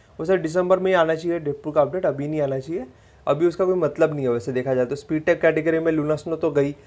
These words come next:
अब लूना स्नो को ओवरटेक करने के लिए अगर डेडपूल को बना रहे होंगे तो भाई मेरी तरफ से ओके है, लाओ। डेडपूल का वैसे भी हीलिंग फैक्टर काफ़ी बढ़िया है, डेडपूल का टियर फ़ोर ला के दे रहे होंगे तो लाओ भाई लाओ, मेरे को तो डेडपूल टियर फ़ोर चाहिए। माइल्स मोरालेस,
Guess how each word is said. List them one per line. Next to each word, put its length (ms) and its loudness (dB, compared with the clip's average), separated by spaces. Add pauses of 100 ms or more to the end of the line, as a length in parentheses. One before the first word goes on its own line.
(260)
अब 160 0
लूना 200 0
स्नो 200 -4
को 140 0 (100)
ओवरटेक 1400 -2
करने 260 4
के 120 0
लिए 100 8
अगर 140 6 (160)
डेडपूल 380 2
को 140 4
बना 260 6
रहे 120 6
होंगे 260 2 (540)
तो 60 8
भाई 200 4
मेरी 320 -2
तरफ 160 0
से 140 -2
ओके 340 -2
है, 220 2 (260)
लाओ। 280 2 (340)
डेडपूल 320 0
का 100 4
वैसे 280 2
भी 100 -4
हीलिंग 280 -2
फैक्टर 320 -4
काफ़ी 240 -4
बढ़िया 320 2
है, 120 -4 (300)
डेडपूल 340 -2
का 100 4
टियर 260 0
फ़ोर 180 0
ला 120 4
के 140 -4
दे 180 4
रहे 80 6
होंगे 160 0
तो 100 -4
लाओ 240 2
भाई 120 2
लाओ, 220 0 (300)
मेरे 160 4
को 100 2
तो 100 2
डेडपूल 360 -2
टियर 260 2
फ़ोर 160 2
चाहिए। 280 -4 (840)
माइल्स 300 2
मोरालेस, 500 0